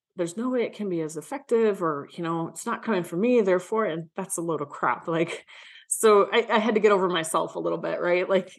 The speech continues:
it's not about you, Alicia, it's about the program. So, like, they can still, you know, and I,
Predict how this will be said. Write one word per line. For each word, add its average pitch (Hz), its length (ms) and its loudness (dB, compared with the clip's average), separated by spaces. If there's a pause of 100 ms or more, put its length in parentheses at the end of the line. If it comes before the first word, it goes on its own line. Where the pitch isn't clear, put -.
it's 196 140 -6
not 175 160 0
about 220 220 2
you, 180 280 2
Alicia, 175 420 -4
it's 190 120 -8
about 175 200 -4
the - 40 -18
program. 170 500 -4
So, 175 280 0
like, 170 340 0
they 180 160 0
can 220 240 -2
still, 185 600 0 (440)
you 214 140 2
know, 190 160 0
and 220 160 -2
I, 208 180 -2